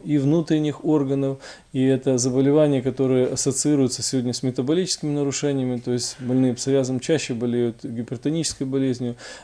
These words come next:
э, диабетом, сахарным.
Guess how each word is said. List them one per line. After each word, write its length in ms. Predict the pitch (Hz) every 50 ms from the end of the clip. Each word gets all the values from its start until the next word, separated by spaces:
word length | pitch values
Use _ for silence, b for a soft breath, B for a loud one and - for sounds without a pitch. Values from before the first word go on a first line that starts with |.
| B B
э, 180 | 143 135 127 127
диабетом, 720 | 117 123 131 127 123 123 151 165 165 160 - 147 147 143 - B B B B B B B B - 175 175 175
сахарным. 720 | - - 147 143 135 - 147 139 135 131 131 131 131